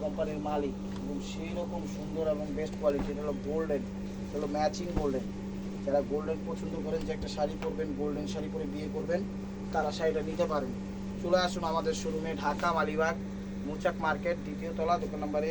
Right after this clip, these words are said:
একশো নয়, মালবিকা শাড়ি। এটা হলো ব্লাউজ পিসটা, বিগ ব্লাউজ। এটা হলো আঁচল। ঢাকার ভিতর আমাদের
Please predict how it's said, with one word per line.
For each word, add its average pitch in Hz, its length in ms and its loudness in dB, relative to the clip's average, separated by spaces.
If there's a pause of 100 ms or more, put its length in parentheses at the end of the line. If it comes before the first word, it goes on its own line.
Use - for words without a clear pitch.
একশো 151 160 -4
নয়, 160 220 -2
মালবিকা 151 520 2
শাড়ি। 147 220 2
এটা 147 140 -2
হলো 156 100 2
ব্লাউজ 147 360 6
পিসটা, - 280 -2
বিগ - 340 -4
ব্লাউজ। 143 280 4 (540)
এটা 147 140 -4
হলো 156 120 4 (100)
আঁচল। - 240 0 (2000)
ঢাকার 190 300 -2
ভিতর 175 220 -2
আমাদের 202 300 0